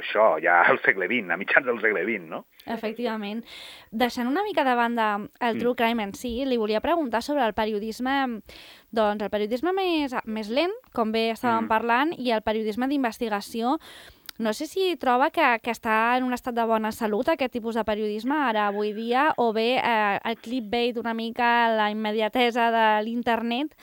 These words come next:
Speaker 2: ens està, mm, fent més impacients i està també pertorbant un, doncs, els processos, no?, de, de, de producció de, de les propis mitjans de comunicació.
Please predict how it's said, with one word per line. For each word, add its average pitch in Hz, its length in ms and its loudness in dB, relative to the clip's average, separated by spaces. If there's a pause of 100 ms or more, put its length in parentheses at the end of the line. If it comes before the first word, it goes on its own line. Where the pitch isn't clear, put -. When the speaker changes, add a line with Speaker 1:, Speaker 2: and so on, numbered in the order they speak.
(460)
Speaker 2:
ens 247 260 2
està, 233 680 4
mm, 240 500 -2
fent 233 380 0
més 226 380 -2
impacients 277 680 0
i 254 240 0
està 226 420 2
també 220 380 0
pertorbant 220 580 2
un, 233 220 -4
doncs, 202 440 -2
els 208 140 -8
processos, 226 540 -4
no?, 254 180 2
de, 240 220 4
de, 185 380 0 (160)
de 208 160 -4
producció 202 440 2
de, 180 240 2
de 196 140 2
les 190 140 0
propis 220 380 -2
mitjans 220 300 -2
de 233 80 0
comunicació. 226 640 -2